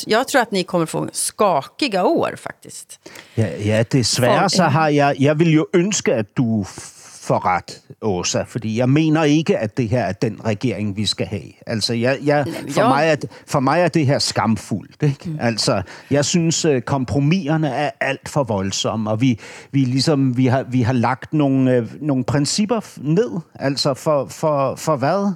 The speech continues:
Speaker 2: Altså, ja, for at skabe stabilitet, siger man, men, men det, det er, det, det,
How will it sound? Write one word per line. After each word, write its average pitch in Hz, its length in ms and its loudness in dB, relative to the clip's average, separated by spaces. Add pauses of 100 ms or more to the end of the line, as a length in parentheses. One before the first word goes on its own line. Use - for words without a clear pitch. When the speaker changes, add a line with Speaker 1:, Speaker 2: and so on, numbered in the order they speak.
(120)
Speaker 2:
Altså, 110 420 -4 (480)
ja, 131 120 2
for 170 140 -2
at 160 100 -2
skabe 160 320 -2
stabilitet, 160 760 -2
siger 139 300 -2
man, 117 300 0
men, 135 340 0
men 143 200 0
det, 175 220 -2 (180)
det 170 220 0
er, 151 220 0 (260)
det, 165 160 -2 (160)
det, 180 140 -2